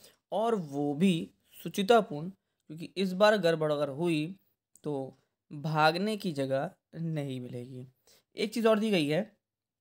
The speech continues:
परीक्षा दिसंबर में संभव नहीं। यूपी टेट को दोबारा से एक महीने में कराना संभव नहीं है। हाल ही में बेसिक शिक्षा मंत्री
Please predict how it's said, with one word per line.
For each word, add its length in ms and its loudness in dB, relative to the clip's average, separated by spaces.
परीक्षा 340 2
दिसंबर 360 2
में 120 -2
संभव 300 -4
नहीं। 200 -12
यूपी 320 -4
टेट 200 0
को 120 0
दोबारा 360 6
से 180 -2
एक 220 0
महीने 300 0
में 140 0
कराना 300 2
संभव 340 -2
नहीं 240 -6
है। 200 -6
हाल 260 0
ही 140 -4
में 200 -8
बेसिक 280 -8
शिक्षा 240 -4
मंत्री 400 -6